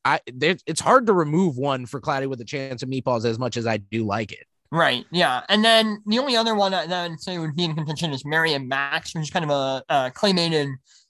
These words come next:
Speaker 2: um, kind of more adult movie. It's kind of disturbing, uh,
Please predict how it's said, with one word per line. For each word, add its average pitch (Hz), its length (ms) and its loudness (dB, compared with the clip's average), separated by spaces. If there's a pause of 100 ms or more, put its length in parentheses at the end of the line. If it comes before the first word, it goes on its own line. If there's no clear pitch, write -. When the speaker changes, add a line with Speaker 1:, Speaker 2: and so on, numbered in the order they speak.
(120)
Speaker 2:
um, 127 640 2
kind 208 180 2
of 185 80 -4
more 233 280 6
adult 165 460 2
movie. 175 380 -4
It's 165 120 -4
kind 247 140 2
of 160 80 2
disturbing, 139 840 -4
uh, 131 400 2